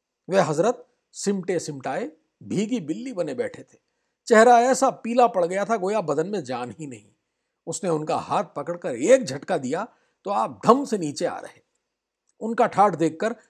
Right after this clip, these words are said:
अब इसमें कोई शुबहा न रहा कि वे मेरे मालिक हैं। उनकी सूरत देखकर उस वक्त तरस के साथ हंसी आती थी। "तू कौन है बे?" "जी, मैं, मैं, मेरा मकान,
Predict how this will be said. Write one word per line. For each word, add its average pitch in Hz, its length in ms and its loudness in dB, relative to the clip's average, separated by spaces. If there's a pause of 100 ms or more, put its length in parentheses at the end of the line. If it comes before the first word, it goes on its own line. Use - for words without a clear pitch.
(180)
अब 302 140 4
इसमें 233 260 -4
कोई 202 200 -4
शुबहा 170 400 4
न 240 60 -4
रहा 160 360 -4 (300)
कि 247 80 0
वे 226 100 4
मेरे 156 200 0
मालिक 107 340 -12
हैं। - 160 -20 (640)
उनकी 185 220 -6
सूरत 196 300 -2
देखकर 165 320 -4
उस 160 200 -6
वक्त 208 180 -6 (440)
तरस 208 220 2
के 175 120 -8
साथ 165 220 -6
हंसी 170 360 -8
आती 95 260 -12
थी। - 180 -20 (540)
"तू 160 120 2
कौन 190 240 6
है 226 60 10
बे?" 233 440 10 (460)
"जी, 311 160 6
मैं, 254 200 4 (360)
मैं, 269 360 4 (340)
मेरा 233 320 8
मकान, 254 420 2